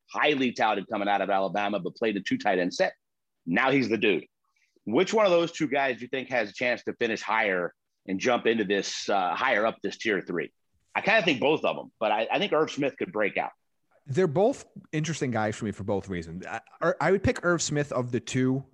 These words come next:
Speaker 2: With Kyle Rudolph not there, is he gonna become more of a red zone threat?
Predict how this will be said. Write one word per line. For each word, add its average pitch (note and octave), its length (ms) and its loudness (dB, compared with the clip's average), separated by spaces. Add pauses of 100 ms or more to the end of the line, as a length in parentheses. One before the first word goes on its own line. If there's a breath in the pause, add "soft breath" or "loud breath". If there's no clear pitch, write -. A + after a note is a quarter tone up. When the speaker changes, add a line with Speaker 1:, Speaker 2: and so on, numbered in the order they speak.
Speaker 2:
With A#2+ 320 -2
Kyle D3+ 220 2
Rudolph C3 400 2
not A2 320 -2
there, G2 420 0
is B2 180 0
he C3+ 80 0
gonna B2 140 0
become A#2 340 -2
more G#2+ 220 2
of G#2 80 -4
a G#2+ 60 -2
red G#2 240 0
zone G2 200 -2
threat? F2 340 -6